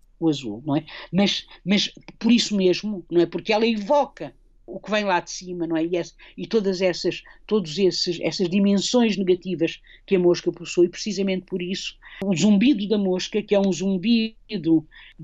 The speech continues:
por cima, azul, incerto e tropeçante, é tudo menos pacífico. E, portanto, esta mosca interpõe-se entre a luz e eu. E a partir daí,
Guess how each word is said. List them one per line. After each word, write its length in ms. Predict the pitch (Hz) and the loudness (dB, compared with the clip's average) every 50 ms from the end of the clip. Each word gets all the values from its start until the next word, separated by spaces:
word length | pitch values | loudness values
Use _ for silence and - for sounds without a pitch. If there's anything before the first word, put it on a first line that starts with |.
| 143 139 | -16 -14
por 80 | - - | -14 -10
cima, 300 | - - 156 165 170 - - _ - - - | -6 -4 -2 -2 -2 -2 -6 _ -8 -2 0
azul, 500 | 202 196 175 160 160 202 240 247 240 220 | 2 2 2 0 2 2 4 4 4 2
incerto 520 | 190 180 175 165 - - 196 190 185 - 175 | 2 0 0 0 0 0 0 0 -2 -4 -8
e 60 | 165 | -12
tropeçante, 580 | - 165 151 - - - 175 170 180 - - - _ - - - - - - | -10 -12 -12 -10 -6 -2 0 0 0 0 -4 -12 _ -20 -20 -20 -16 -8 -4
é 80 | - 180 | -4 -4
tudo 360 | - - 214 202 185 - 180 | -4 -4 -6 -6 -4 -4 -2
menos 440 | 190 180 180 185 180 - - - _ | -2 0 0 0 -2 -6 -10 -14 _
pacífico. 680 | - 214 190 - - 180 - - - 180 - - - _ _ _ - 349 339 - - _ - - - - - | -4 -4 -4 -4 -4 -8 -10 -12 -12 -14 -14 -16 -20 _ _ _ -20 -20 -20 -20 -20 _ -20 -16 -12 -4 -2
E, 100 | 196 160 | -2 0
portanto, 500 | - - - - 220 202 190 165 185 196 | 2 0 0 2 2 2 2 2 2 0
esta 240 | 180 170 - - 190 | 0 0 0 -2 -4
mosca 320 | 185 185 190 185 - - | -2 -2 -4 -4 -4 -8
interpõe-se 640 | 185 170 165 185 - - 185 185 190 180 - - - | -8 -8 -8 -12 -10 -6 -6 -6 -6 -6 -8 -8 -6
entre 240 | 202 180 - - 180 | -6 -6 -4 0 2
a 60 | 180 | 2
luz 540 | 170 165 165 175 180 180 - - - - - - _ - - - _ - - | 2 2 0 -4 -6 -8 -10 -12 -14 -16 -16 -20 _ -20 -20 -20 _ -14 -8
e 200 | - 185 180 185 | -4 0 2 4
eu. 200 | 180 170 170 160 - _ _ _ - - - - - - - | 4 4 2 0 -4 _ _ _ -20 -20 -20 -20 -20 -10 -2
E 160 | - 190 214 | 2 2 2
a 40 | 214 | 4
partir 420 | - 226 220 220 - 269 277 254 214 | 4 2 0 2 2 2 2 4 4
daí, 420 | 254 233 214 208 220 233 - - | 2 2 2 0 -4 -6 -8 -10